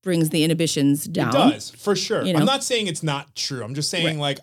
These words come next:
Speaker 2: I don't necessarily believe in absolutes all the time.
Speaker 1: Right.
Speaker 2: Like, not everything.
Speaker 1: Well, and so a lot of people are like, you know, "How would the, how did you know, how do you know that they were racist, you know, when they jumped on the, the co-captain or whatever?" It's like, call it a hunch.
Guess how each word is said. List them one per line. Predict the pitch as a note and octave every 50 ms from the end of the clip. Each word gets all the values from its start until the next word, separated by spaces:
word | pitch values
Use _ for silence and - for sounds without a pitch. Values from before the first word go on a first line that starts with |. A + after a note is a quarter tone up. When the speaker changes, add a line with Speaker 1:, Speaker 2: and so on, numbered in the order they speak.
| -
Speaker 2:
I | - A#3 C4+
don't | C4 B3 A#3
necessarily | A3 G#3 G3 F#3+ - - G3 F3+ E3+
believe | D#3+ D3 D3 C#3+ D3+ C#3+
in | C#3+ C3
absolutes | G#2+ G#2+ G#2+ A#2+ A2 - - D#3 D#3 D#3+ E3 D#3 F3
all | D#3+ D#3+
the | D#3 E3
time. | D#3 E3 E3 E3
Speaker 1:
Right. | E3+ D#3+ D3
Speaker 2:
Like, | C3 B2 D3
not | - G3 F#3
everything. | D#3 C3+ B2+ B2+ A#2+ A#2+ A#2 A2+ G#2+ G#2
Speaker 1:
Well, | D#4+ F4 D#4+
and | - D4+ F4+ -
so | - D#4+ D4 C#4+ -
a | C#4
lot | C4+ C4
of | C4+
people | C4+ D4+ C4+
are | B3+
like, | B3 B3+
you | A3 A3 A#3+
know, | A3+ G#3
"How | F#3+ - C4 D4+ D#4+ F#4
would | D#4+ E4+ A3 G#3+
the, | C4+
how | B3 A#3 D#4+ E4
did | F4+ D#4+ C#4
you | D#4 D#4+
know, | C#4 C4+ C#4 C#4 C4+ C4 C4
how | - - D#4+
do | G#4 G4
you |
know | F#4+ F#4 E4
that | B3+ C4 C4
they | C#4+ C#4+
were | C4+ C4+ C4+
racist, | A3+ A#3 A#3 A3+ B3+ A#3+ - C#4 A#3+ A#3+ A#3+ A#3+ -
you | B3
know, | A3+ G#3+
when | G#3+ A3 A3
they | A3 G#3+
jumped | F#3 - A3+ B3+ B3
on | C4 A3+ A#3
the, | A3 A3 G#3+ G3+ D#3
the | G3+ G3+ G#3+ G#3 G3+ G#3 G3 - - - -
co-captain | - C#4 A#3+ A#3 A#3+ - A3+ G#3 A3+ A#3+ - G#3+ A3+
or | A3
whatever?" | G#3+ G#3+ A3 A3+ A#3 A3
It's | G#3 G#3 - B3
like, | G#3+ G#3+ - - _ _ _ _ _ _ _ _ _ _
call | - - - F4+ G4
it | G4+
a | F#4+ C#4+
hunch. | - - D#3+ - - - - - -